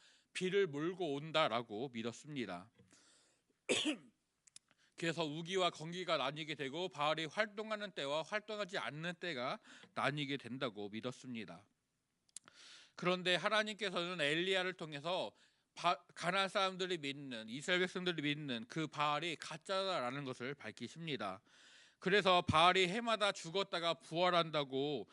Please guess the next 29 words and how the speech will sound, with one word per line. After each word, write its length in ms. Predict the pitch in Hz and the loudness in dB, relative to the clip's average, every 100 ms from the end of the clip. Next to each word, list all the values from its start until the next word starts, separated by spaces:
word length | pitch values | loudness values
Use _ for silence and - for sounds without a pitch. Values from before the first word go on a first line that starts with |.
| - - | -16 -4
믿는 320 | 143 160 170 | -2 0 0
사람들의 500 | 196 196 196 190 170 | 2 2 2 -2 0
믿음을 380 | 131 131 156 151 | -2 -4 -4 -6
바로잡기 580 | - 143 160 156 160 | -2 -2 -2 -4 -6
위해 340 | 117 131 143 95 _ - _ | -4 -4 -6 -8 _ -20 _
수년 400 | - 247 247 240 | -10 -4 -2 -2
동안, 360 | 202 156 107 92 _ _ _ _ _ - | -8 -6 -8 -8 _ _ _ _ _ -20
그, 120 | - - | -20 -10
그저 260 | 208 208 190 | -2 2 2
일 220 | 175 202 | 2 2
년 140 | 226 - | 0 0
동안 240 | 190 185 | -6 -6
비가 260 | - 170 165 | -6 -6 -4
멈춘다라면, 960 | 127 143 185 185 175 160 147 143 147 | -6 -8 -8 -4 -2 -2 -2 -4 -4
이것은 320 | 143 160 165 | -6 -8 -8
바-, 100 | 151 - _ _ _ _ _ - 139 | -12 -16 _ _ _ _ _ -16 -12
멈췄다가 560 | 127 165 196 180 165 160 | -8 -4 -4 -2 0 0
비가 280 | 147 151 | -2 -2
오면 360 | 143 139 175 120 - - - | -2 -2 -4 -4 -8 -20 -8
바알이 440 | 156 160 180 180 | 2 4 6 2
다시 240 | 156 156 160 | -2 -6 -4
살아났다라고 760 | - 233 220 214 185 170 156 | -6 -2 -2 -2 -2 -4 -4
사람들이 400 | 160 202 196 180 | -2 -2 -2 -6
생각할 340 | 175 202 202 196 | -8 -8 -6 -6
것이기에 640 | 123 147 131 135 165 123 95 _ _ - | -6 -10 -12 -10 -8 -10 -12 _ _ -2
아예 280 | 143 190 | 2 4
몇 220 | 165 156 190 | 2 0 0
년 200 | 214 208 | -2 -4
동안, 540 | 196 175 135 139 117 | -6 -2 2 2 0